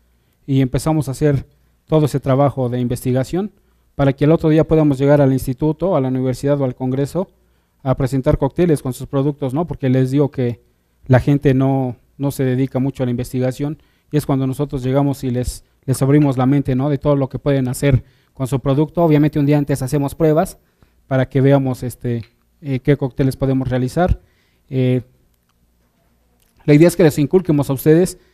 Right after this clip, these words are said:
que se esfuercen mucho por, por trabajar con, con sus productos, ya que hemos estado en muchos estados que, que el producto se tira porque,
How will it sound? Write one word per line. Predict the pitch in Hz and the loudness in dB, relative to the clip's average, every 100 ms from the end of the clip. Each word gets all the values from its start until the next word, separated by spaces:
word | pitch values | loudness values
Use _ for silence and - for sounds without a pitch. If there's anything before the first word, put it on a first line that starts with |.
| _ _ | _ _
que | 143 127 | -2 0
se | |
esfuercen | 135 - 160 151 | 0 2 2 2
mucho | 147 147 143 | 2 0 -4
por, | 135 127 | -6 -8
por | - 127 | -6 -2
trabajar | 131 131 147 | -2 2 2
con, | 143 131 | 2 -4
con | - 131 | -4 -8
sus | 135 123 | -6 -6
productos, | 135 143 156 175 175 - _ _ _ | -2 -2 -2 -4 -6 -10 _ _ _
ya | 147 | 0
que | 147 147 | 4 4
hemos | 147 147 151 147 | 4 4 2 2
estado | 135 151 | 0 2
en | 143 | 4
muchos | 143 - 127 | 2 -4 -10
estados | 135 147 151 151 | -4 0 0 -2
que, | 135 123 123 - | -2 -2 -4 -6
que | 127 | -4
el | 123 | -4
producto | - 135 143 147 | -2 -2 0 -2
se | 131 | -6
tira | 127 143 143 165 | 0 2 4 2
porque, | 147 123 131 123 120 | -2 -8 -4 -4 -4